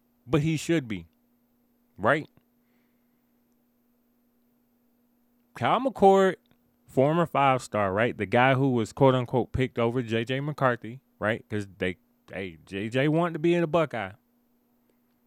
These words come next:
But here it is. You got Kyle McCord, Marvin Harrison's former teammate.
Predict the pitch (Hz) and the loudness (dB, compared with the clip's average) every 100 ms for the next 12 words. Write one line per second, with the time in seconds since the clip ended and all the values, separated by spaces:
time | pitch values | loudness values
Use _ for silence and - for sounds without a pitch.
0 | _ _ _ _ _ _ _ _ _ _ | _ _ _ _ _ _ _ _ _ _
1 | _ _ _ 135 127 117 170 269 202 175 | _ _ _ -4 -2 -2 -4 0 2 2
2 | 190 202 - _ _ _ _ _ _ _ | 0 -4 -18 _ _ _ _ _ _ _
3 | 90 104 101 135 147 190 214 180 160 175 | -6 -4 -4 0 0 0 0 2 2 0
4 | _ _ _ _ _ _ 92 117 143 151 | _ _ _ _ _ _ 4 4 4 0
5 | 160 147 156 - 123 156 170 - 151 143 | -2 -4 -10 -8 -8 -6 -4 -2 -2 -2
6 | 156 | -4